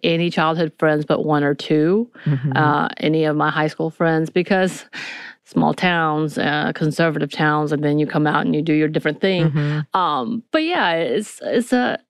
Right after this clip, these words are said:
Speaker 1: landmark time for an individual for sure, especially if you've been in this route of loving high school, finding your group, and then growing up. And what does that mean?
Speaker 2: Right.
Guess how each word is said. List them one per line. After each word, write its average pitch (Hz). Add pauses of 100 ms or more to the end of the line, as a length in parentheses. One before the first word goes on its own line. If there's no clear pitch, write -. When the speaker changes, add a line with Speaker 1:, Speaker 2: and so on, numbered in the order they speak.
Speaker 1:
landmark 240
time 165
for 156
an 165
individual 147
for 170
sure, 165
especially 160
if 160
you've 156
been 151
in 151
this 151
route 147
of 143 (640)
loving 160
high 156
school, 160
finding 160
your 147
group, 151
and 151
then 143
growing 151
up. 147 (180)
And 151
what 147
does 147
that 120
mean? 123 (400)
Speaker 2:
Right. 123